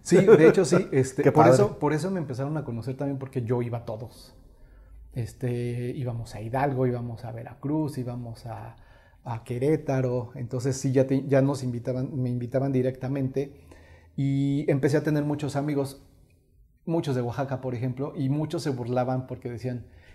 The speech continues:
Speaker 1: es que qué flojera vivir en la ciudad y perderte de estos cielos,
Speaker 2: <laughs>
Speaker 1: y estas montañas, y los ríos,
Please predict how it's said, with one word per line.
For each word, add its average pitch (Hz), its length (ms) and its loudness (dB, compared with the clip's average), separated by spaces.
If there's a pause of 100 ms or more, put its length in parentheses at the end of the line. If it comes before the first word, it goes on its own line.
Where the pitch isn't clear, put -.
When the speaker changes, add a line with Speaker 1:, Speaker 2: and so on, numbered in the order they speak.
Speaker 1:
es 131 120 -8
que 185 120 -2
qué 160 120 -2
flojera 147 380 -2
vivir 131 280 0
en 139 120 0
la 120 100 -2
ciudad 120 340 -2
y 127 80 -2
perderte 120 500 -6
de 120 140 -6
estos 117 240 -12
cielos, 117 500 -8 (240)
Speaker 2:
<laughs> - 220 -10
Speaker 1:
y 131 80 2
estas 120 260 -4
montañas, 113 760 -10
y 117 40 -8
los 113 260 -10
ríos, 110 520 -10